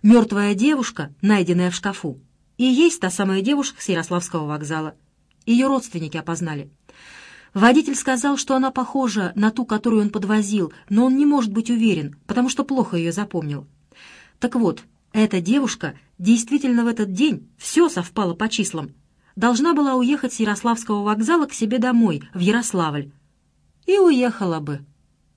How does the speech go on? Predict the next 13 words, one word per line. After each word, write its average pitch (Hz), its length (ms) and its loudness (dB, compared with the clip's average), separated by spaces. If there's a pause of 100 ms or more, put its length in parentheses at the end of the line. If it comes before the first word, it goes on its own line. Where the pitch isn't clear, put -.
(100)
если 202 320 2
бы 175 80 -2
не 208 100 2
встретила 175 400 -2
деда. 160 380 -6 (260)
У 226 80 2
неё 285 260 6
билет 285 360 4
был 190 160 -2
на 170 100 -2
руках, 151 540 -10 (200)
поезд 311 380 2
вечером. 147 540 -8